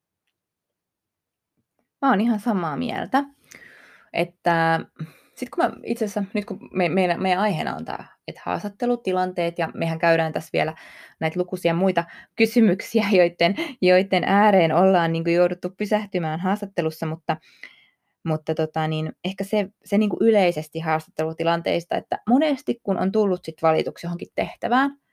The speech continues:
niin ne haastattelut on ollut siis semmosia, että niistä on jäänyt hyvä mieli. Että tavallaan niin kuin,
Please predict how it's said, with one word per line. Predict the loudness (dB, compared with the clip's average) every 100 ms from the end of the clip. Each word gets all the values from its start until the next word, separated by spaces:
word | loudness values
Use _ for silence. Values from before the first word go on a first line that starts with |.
| _ _ _ _ _ -4
niin | 2 2 2 0
ne | 0
haastattelut | 2 2 0 0 0 0
on |
ollut | 2 2 0
siis | -4 -6
semmosia, | -4 -6 -6 -6 -6 -8 _ _ _ -8
että | -4
niistä | -2 0
on |
jäänyt | 4 4 2 -2
hyvä | -2 -2
mieli. | 0 0 -2 -4 _ _ -4
Että | 0
tavallaan | 0 4 4 4 0
niin | -4 -6
kuin, | -2 -2 -2